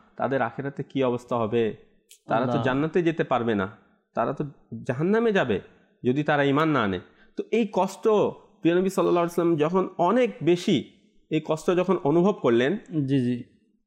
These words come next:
Speaker 1: ওই অমুসলিমদের ঈমান থেকে বঞ্চিত হওয়ার কারণে প্রিয় নবী সাল্লাল্লাহু আলাইহি ওয়াসাল্লাম নিজের ভিতরে যখন এই কষ্ট অনুভব করলেন, তখন আল্লাহ বলেন, "হাবিব, আপনি এত, আহ, মন খারাপ করিয়েন না, কারণ আপনি তো আপনার কাজ করে দিয়েছেন।"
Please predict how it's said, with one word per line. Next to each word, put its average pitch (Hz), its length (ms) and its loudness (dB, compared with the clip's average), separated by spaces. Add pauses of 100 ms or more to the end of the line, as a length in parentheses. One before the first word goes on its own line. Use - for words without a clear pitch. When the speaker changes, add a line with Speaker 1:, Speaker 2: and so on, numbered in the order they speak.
(100)
Speaker 1:
ওই 196 220 2
অমুসলিমদের 220 840 0
ঈমান 196 340 2
থেকে 220 260 0
বঞ্চিত 190 460 0
হওয়ার 214 280 2
কারণে 110 340 0 (640)
প্রিয় 160 140 2
নবী 185 300 0 (180)
সাল্লাল্লাহু 165 460 0
আলাইহি 175 120 0
ওয়াসাল্লাম 175 280 2
নিজের 185 260 2
ভিতরে 202 300 0
যখন 170 260 0
এই 160 140 -2
কষ্ট 147 240 -2
অনুভব 147 260 2
করলেন, 127 400 0 (280)
তখন 175 180 0
আল্লাহ 196 240 2
বলেন, 196 280 2 (260)
"হাবিব, 180 320 0
আপনি 208 320 0
এত, 190 160 0
আহ, 143 540 0
মন 165 240 0
খারাপ 190 300 0
করিয়েন 156 260 2
না, 107 260 -2 (680)
কারণ 180 340 -2 (540)
আপনি 226 420 0
তো 226 140 -2
আপনার 190 320 0
কাজ 220 240 -2
করে 202 220 4
দিয়েছেন।" 110 420 0